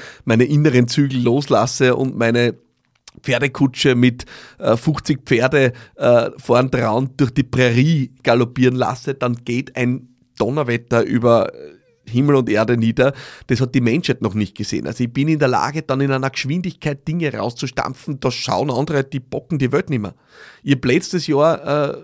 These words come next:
am, vielleicht ein Beispiel dafür, ja, am einunddreißigsten Dezember,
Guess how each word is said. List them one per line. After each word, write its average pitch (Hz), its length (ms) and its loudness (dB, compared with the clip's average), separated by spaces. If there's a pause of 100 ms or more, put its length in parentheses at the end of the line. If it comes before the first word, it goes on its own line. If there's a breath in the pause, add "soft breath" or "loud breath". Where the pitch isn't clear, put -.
(100)
am, 139 500 -6 (160)
vielleicht 135 300 -2
ein 139 140 -4
Beispiel 143 360 -2
dafür, 123 280 0
ja, 147 160 0 (240 loud breath)
am 151 160 -4
einunddreißigsten 175 1080 -4
Dezember, 135 800 -2